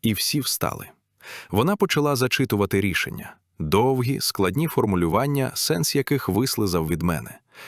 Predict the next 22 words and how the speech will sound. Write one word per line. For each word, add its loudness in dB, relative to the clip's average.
Я 2
просто 0
чекала 2
останніх -2
слів. -6
Вивчивши 2
матеріали 2
справи, 0
заслухавши 2
свідчення 0
сторін, 0
суд 0
не 4
знайшов 2
переконливих 2
доказів 2
недієздатності 2
заповідача 0
на 2
момент 2
складання 0
заповіту, -2